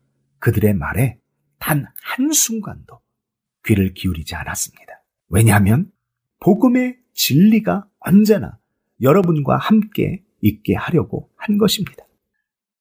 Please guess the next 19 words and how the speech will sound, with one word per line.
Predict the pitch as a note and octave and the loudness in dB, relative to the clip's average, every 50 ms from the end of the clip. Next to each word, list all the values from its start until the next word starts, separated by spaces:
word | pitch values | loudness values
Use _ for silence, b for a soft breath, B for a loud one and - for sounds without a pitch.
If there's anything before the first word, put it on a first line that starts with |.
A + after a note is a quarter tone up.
| _ - | _ 0
예루살렘에 | C3+ F3 G3 A3 A3 B3 A#3+ A#3+ A#3 A3+ A3+ | 2 2 2 0 0 -2 -2 0 0 0 0
있는 | G#3 C3+ C3+ D3+ G3 G#3 C3 D#2 - _ _ _ _ _ _ _ _ - | -2 -2 -2 -4 -4 -4 -6 -8 -12 _ _ _ _ _ _ _ _ -6
유명하다는 | G#2 G#2+ C3+ E3 F#3+ A3 A#3+ A3+ G#3+ G3+ G3+ F#3 E3 D#3+ E3+ E3+ E3+ E3+ _ | 0 2 4 4 4 2 0 0 -2 -2 -2 -2 -2 -2 -2 -4 -6 -8 _
사도들 | - - - - - G#3+ F#3 G#3 F3+ - | -18 -20 -12 -8 -8 -6 -4 -4 -6 -6
중에 | - - - - - _ _ _ _ _ _ _ _ _ _ _ _ _ _ _ _ _ _ | -8 -12 -16 -18 -20 _ _ _ _ _ _ _ _ _ _ _ _ _ _ _ _ _ _
그들이 | - - A#2 C3 C3+ C3+ | -2 0 2 2 2 2
전에 | - A#2 G#2+ A2+ | 2 2 2 2
어떤 | - - E2+ - - F3 F#3 | 0 -2 -4 -2 0 0 2
사람이었는지 | G3 - - F3+ F#3 G3+ F#3 B2+ F#2 F#2+ A2+ C#3 C#3+ A#2 F2+ F2 E2 - - E3 D#3+ A2+ - _ _ _ | 2 0 -4 -2 -2 0 0 0 0 -2 -2 -2 -4 -4 -6 -6 -8 -8 -8 -10 -10 -12 -14 _ _ _
나에게 | - - C#3 D#3+ - | -4 -4 -2 -2 -2
아무 | - - A2+ E3 | -2 0 0 0
상관이 | - - - A3+ B3+ C4 B3 A3+ | 0 0 0 0 2 2 2 0
없습니다. | - - - - A3 A3+ F#3+ - - - - _ _ _ _ _ _ _ _ _ _ _ _ _ _ _ _ _ _ | 0 -2 -2 -2 -2 -2 -4 -4 -6 -12 -20 _ _ _ _ _ _ _ _ _ _ _ _ _ _ _ _ _ _
하나님은 | - - B3+ A#3 A#3 A#3 A#3 A3 | -4 -2 0 0 0 0 0 0
사람의 | G3+ - G#3 A3 A3 A3 G#3 F3+ | -2 0 0 0 2 2 0 -2
겉모양을 | - - - F#2+ A2 C3+ D3+ D#3 D3 B2 A2 F#2 | -4 -4 -4 0 2 2 2 2 2 0 -2 -2
보시지 | - - G2 - - - - - - - | -2 -4 -4 -4 -4 -6 -8 -10 -10 -8
않기 | - F2+ F2+ F2 - - C3 - - | -8 -10 -10 -2 0 0 0 0 -2
때문입니다. | - B2 G#2+ G#2 A2 A2 - - - - - | -6 -6 -6 -6 -8 -10 -14 -16 -20 -20 -20